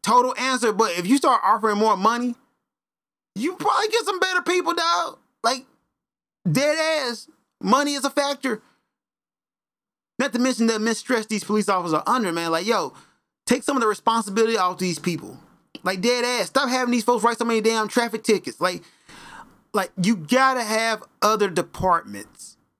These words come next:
that are better equipped to deal with a lot of these situations we're calling the police officers for.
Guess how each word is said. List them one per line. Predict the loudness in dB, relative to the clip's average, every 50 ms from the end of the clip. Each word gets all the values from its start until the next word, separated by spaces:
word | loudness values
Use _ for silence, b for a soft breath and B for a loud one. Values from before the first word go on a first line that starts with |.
| _ _ _ _ _ _ _ _ _ _ _ _ _ _ _ _ _ _ _ _ _ _ _ _ _ _ _ _ _ _ _ _ _ _ -4
that | -2 0
are | 0 0 -2
better | -4 -2 0 2 2 2 2 0 -2 -4 -4 _
equipped | -10 -10 -10 -12 -6 -2 0 0 0 -2 -6 -14 -18 -16
to | -14 -12
deal | -6 -2 -2 0 2 2 0
with | 2 0 0 0
a | 0 0 0
lot | 0 0 0 0 0
of | -2
these | -4 -6 -4
situations | -2 -4 -2 -2 0 0 0 0 0 -2 -4 -6 -6 -6 -6 -4
we're | -2 -2 -2 -2
calling | -2 -2 -2 -2 -2 -2 -2 -4
the | -4
police | -6 -6 -4 -2 0 2 0 0 0 -4
officers | -4 -4 -4 -4 -6 -10 -14 -14 -16 -14
for. | -12 -12 -12 -12 -14 -18